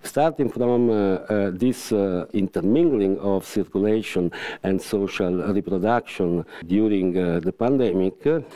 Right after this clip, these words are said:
we asked back to Marx, of course, uh, and we tried to read, uh, Marx's analysis of the relation between circulation, uh,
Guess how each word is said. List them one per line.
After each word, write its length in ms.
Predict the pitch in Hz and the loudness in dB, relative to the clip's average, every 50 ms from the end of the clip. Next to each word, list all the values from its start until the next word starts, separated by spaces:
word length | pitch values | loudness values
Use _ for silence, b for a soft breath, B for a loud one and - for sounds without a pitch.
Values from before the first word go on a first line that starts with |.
| B B B | B B B
we 140 | - 123 127 | 0 2 4
asked 360 | 135 139 147 - - 123 101 | 4 2 2 0 -4 -12 -2
back 300 | 95 120 117 110 - - | 0 0 0 0 -2 -4
to 80 | - 110 | -2 0
Marx, 500 | 95 95 104 139 190 185 156 - - - | 2 2 2 2 2 2 0 -2 -2 -4
of 160 | 107 - - | -4 -4 -4
course, 460 | _ - 123 117 104 95 87 - - | _ 0 2 2 2 0 -4 -4 -2
uh, 80 | 123 131 B B B B B - | -2 -2 B B B B B -2
and 140 | 101 104 | 0 2
we 100 | 110 110 | 2 0
tried 480 | 104 - 104 123 127 131 135 131 120 110 - - - | -2 0 0 2 4 4 2 2 0 -2 -2 -2 0
to 420 | 123 120 120 120 117 113 117 - - - - 107 107 | 2 2 4 4 4 2 2 0 -4 -4 -2 0 2
read, 480 | 139 196 208 196 175 131 113 98 98 107 - - - - 143 139 139 B B B B B B _ - | 2 2 2 2 0 0 0 0 0 0 0 -2 -2 -2 -2 -2 -2 B B B B B B _ -2
uh, 1120 | 120 117 110 107 107 107 104 107 104 101 101 104 92 95 90 98 101 110 120 104 120 120 101 | 0 2 2 4 2 2 2 2 2 2 2 0 0 0 0 0 0 2 2 2 2 2 2
Marx's 520 | 101 107 117 123 127 120 - - 123 95 | 2 2 2 2 0 0 0 -2 -2 0
analysis 720 | 113 101 101 101 98 101 98 98 95 87 90 92 87 - 104 | 0 0 2 2 2 2 2 0 0 -2 -2 -4 -2 -2 -6
of 120 | 90 92 | -4 -2
the 120 | 92 101 90 | -2 -2 0
relation 500 | 92 92 98 95 95 92 - - 92 85 | 0 0 2 2 2 0 0 -2 -2 -2
between 320 | 82 80 - - 92 85 | -2 -6 -4 -2 -2 -2
circulation, 920 | 82 - 90 82 - 98 92 92 92 92 87 - - - 90 87 87 85 87 | 0 -2 -6 -4 -2 -2 0 2 0 0 0 -2 -2 0 0 2 2 2 0
uh, 100 | 87 | 0